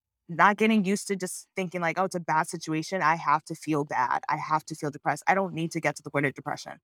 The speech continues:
You know what I mean? I've been through that so much that now, 'cause I'm more present, I notice when I'm about to, like, sink back in. And I'm like, I was like, "No, I gotta pick myself up."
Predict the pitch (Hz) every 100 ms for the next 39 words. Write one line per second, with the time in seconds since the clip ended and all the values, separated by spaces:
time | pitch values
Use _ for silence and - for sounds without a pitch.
0 | _ _ _ 156 175 165 160 160 156 165
1 | 170 175 170 170 147 - 165 147 139 175
2 | - 160 156 156 160 165 _ _ - 165
3 | 156 156 151 151 160 160 170 156 156 151
4 | 147 170 160 160 - - _ - 156 165
5 | 160 156 160 156 139 - - 165 165 170
6 | 160 - 156 202 233 _ _ _ _ _
7 | 165 165 165 156 156 - _ _ 165 170
8 | 170 165 220 226 190 - 185 180 180 170
9 | 147